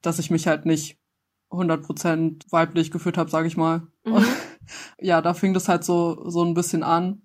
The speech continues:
Speaker 1: Es war an sich schon ein recht langer Weg der Selbstfindung. Zuerst hab ich mich auch nicht gleich so als männlich gesehen, sondern halt eher so als queer bezeichnet und so, also als genderqueer, sag ich mal.
Speaker 2: Magst du das auch noch mal erklären für die Leute draußen, die das nicht kennen?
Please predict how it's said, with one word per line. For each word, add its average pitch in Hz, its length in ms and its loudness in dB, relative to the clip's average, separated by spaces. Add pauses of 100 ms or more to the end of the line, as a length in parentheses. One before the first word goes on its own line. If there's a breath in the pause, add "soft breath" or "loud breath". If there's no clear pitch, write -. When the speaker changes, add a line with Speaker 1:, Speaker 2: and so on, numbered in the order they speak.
(160)
Speaker 1:
Es - 140 -16
war 160 240 2
an 165 120 -2
sich 170 140 0
schon 175 160 0
ein 170 40 0
recht 165 220 -4
langer 165 260 0
Weg 165 240 0
der 160 160 -2
Selbstfindung. 165 920 -2
Zuerst 165 300 -4
hab 165 80 -2
ich 165 120 -10
mich 165 180 -8
auch 156 160 -6 (120)
nicht 175 460 -6
gleich 160 400 0
so 165 160 0
als 165 220 -2
männlich 185 360 2
gesehen, 170 360 0
sondern 160 340 0
halt 156 200 -4
eher 160 120 0
so 156 140 -4
als 156 360 -4
queer 190 240 2
bezeichnet 170 540 0
und 165 120 -2
so, 160 80 0
also 156 180 -4
als 156 260 -6
genderqueer, 165 640 0
sag 165 200 -4
ich 165 100 -12
mal. 160 220 -2
Speaker 2:
Magst 220 240 2
du - 20 -2
das 208 140 -2
auch 208 160 2
noch 226 100 -4
mal 220 120 -2
erklären 208 320 -2
für 196 100 -12
die 190 80 -6
Leute 175 260 -2
draußen, 185 380 -4
die 185 100 -8
das 180 140 -8
nicht - 180 -14
kennen? 185 320 -8